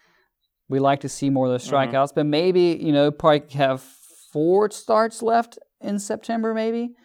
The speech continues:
Speaker 1: And if that's the case, maybe could get that number up to one eighty, you think, possibly? And then that's a, maybe more of a
Speaker 2: Yeah.
Speaker 1: number that you could see for a Cy Young winner, a twenty-three game winner,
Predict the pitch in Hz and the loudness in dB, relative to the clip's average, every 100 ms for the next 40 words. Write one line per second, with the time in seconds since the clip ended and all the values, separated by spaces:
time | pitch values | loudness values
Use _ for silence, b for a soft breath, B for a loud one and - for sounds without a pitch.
0 | b b b b - 143 143 139 151 165 | b b b b -6 -2 -2 0 0 0
1 | 175 - 160 165 165 147 143 151 151 147 | -6 2 2 2 -2 -2 0 -2 0 0
2 | 143 - _ - 139 147 156 147 151 147 | 0 -6 _ -10 -4 -2 2 2 2 0
3 | 147 139 139 151 151 - 143 135 135 143 | 2 4 6 4 2 -6 -2 -2 0 0
4 | 147 147 143 139 - 135 160 180 226 247 | 0 0 -2 -4 -4 -2 -2 -2 -4 -4
5 | 220 220 226 240 - 202 214 226 262 240 | -4 -4 -4 -6 -4 -2 -2 -2 -8 -4
6 | 269 294 b b b b b b - 160 | -4 -6 b b b b b b -4 2
7 | 156 156 147 170 170 156 156 160 151 147 | 4 6 4 2 2 2 2 2 2 2
8 | 147 139 139 143 139 135 139 139 135 135 | 2 2 2 2 0 0 -2 -4 -6 -8
9 | - 139 123 135 120 - 135 131 127 135 | -4 -4 -2 -4 -4 0 0 2 -2 -2
10 | 143 127 123 156 143 135 143 131 135 127 | 0 0 -2 0 0 0 -4 -2 -2 -2
11 | 131 131 131 131 | -2 -2 -4 -6